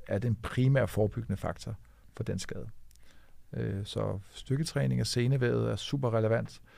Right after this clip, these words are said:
øh, og det er det sådan set også for vores paddelalbuer eller tennisalbuer.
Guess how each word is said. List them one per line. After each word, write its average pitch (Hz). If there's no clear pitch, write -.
øh, 107
og 107
det 107
er 107
det 101
sådan 113
set -
også 110
for 107
vores -
paddelalbuer 104
eller 110
tennisalbuer. 113